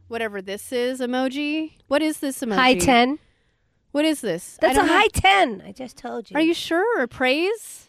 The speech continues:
Speaker 2: Why are you looking at Shar? Why
Speaker 1: Is
Speaker 2: don't
Speaker 1: it
Speaker 2: you
Speaker 1: a
Speaker 2: just listen
Speaker 1: praise?
Speaker 2: to me? High ten, yeah.
Speaker 1: You know emojis?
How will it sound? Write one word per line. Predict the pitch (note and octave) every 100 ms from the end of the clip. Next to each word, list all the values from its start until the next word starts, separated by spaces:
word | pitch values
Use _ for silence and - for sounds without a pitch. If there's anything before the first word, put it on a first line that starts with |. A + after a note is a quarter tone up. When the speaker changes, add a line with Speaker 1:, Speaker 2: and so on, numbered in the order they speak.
| -
Speaker 2:
Why | A3
are | F4
you | G#4
looking | G#4+ G4
at | F#4
Shar? | - E4 C4+
Why | A3
Speaker 1:
Is | B3
Speaker 2:
don't |
Speaker 1:
it | F4
Speaker 2:
you |
Speaker 1:
a |
Speaker 2:
just | C4 C4 D4
listen | - A#3 A3+
Speaker 1:
praise? | A3
Speaker 2:
to | A3
me? | F#3
High | E3+ C4 D4
ten, | - D4+ A3+ G#3
yeah. | C4+
Speaker 1:
You | F4+
know | F#4 F#4
emojis? | D4+ C#4 C#4+ F4+ G#4+ A4 - -